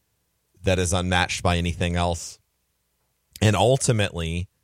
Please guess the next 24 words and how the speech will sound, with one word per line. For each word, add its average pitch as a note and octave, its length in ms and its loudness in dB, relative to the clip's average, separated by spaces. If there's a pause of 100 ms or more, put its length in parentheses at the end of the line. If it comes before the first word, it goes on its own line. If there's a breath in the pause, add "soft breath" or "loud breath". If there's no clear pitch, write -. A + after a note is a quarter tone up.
(340)
if F2+ 160 0
you F#2 80 0
need F#2 160 2
to F2+ 80 0
get F#2 160 2
on F#2 140 -2
the F#2 60 -2
business F2+ 400 -2
side, F#2 600 0
it A2+ 160 -6
gives B2+ 260 0
you G2 100 -4
leverage E2+ 460 -2
in F#2+ 80 -2
the F2 80 -2
long F2 320 -2
term. F#2+ 400 -2 (460)
If - 160 -2
you've A#2 160 2
helped - 340 2
someone G#2 380 0
out F#2+ 260 0 (360)
so A#2 380 0
much G#2 580 -2